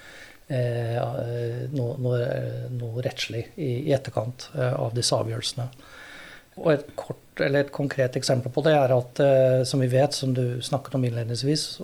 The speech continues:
var at, eh, at både foreldre og elever har blitt i større grad klar over sine individuelle rettigheter. Eh, og så er det en annen, eh, generell utvikling, eller et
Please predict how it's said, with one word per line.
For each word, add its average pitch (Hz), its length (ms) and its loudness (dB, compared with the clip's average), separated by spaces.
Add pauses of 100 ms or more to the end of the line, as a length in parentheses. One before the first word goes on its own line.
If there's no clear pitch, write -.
(140)
var 120 240 -2
at, - 320 -4
eh, 120 480 2
at - 640 -10
både 139 320 0
foreldre 131 320 2
og 143 80 6
elever 127 320 4
har 135 80 2
blitt 131 240 2
i 131 80 2
større 123 320 2
grad 120 320 0
klar 117 320 2
over 139 240 0 (540)
sine 117 640 4
individuelle 123 500 6
rettigheter. 127 540 2 (800)
Eh, 131 880 6
og 175 400 -2
så 160 160 4
er 135 100 4
det 135 120 8
en 151 100 2
annen, 131 400 4
eh, 131 340 6
generell 131 460 4
utvikling, 127 680 0
eller 123 200 2
et - 60 -18